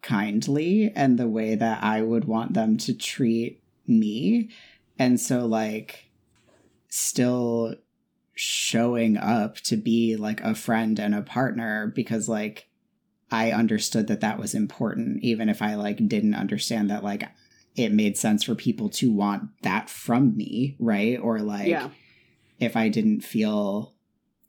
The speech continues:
Speaker 1: worthy or whatever, it was just like, "Yeah, but these people are in my life, and so I have an obligation to, like,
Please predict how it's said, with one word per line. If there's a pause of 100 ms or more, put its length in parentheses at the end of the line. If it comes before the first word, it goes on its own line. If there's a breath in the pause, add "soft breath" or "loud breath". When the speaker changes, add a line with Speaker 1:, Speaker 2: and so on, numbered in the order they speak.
(140)
Speaker 1:
worthy
or
whatever,
it
was
just
like,
"Yeah,
but
these
people
are
in
my
life,
and
so
I
have
an
obligation
to,
like,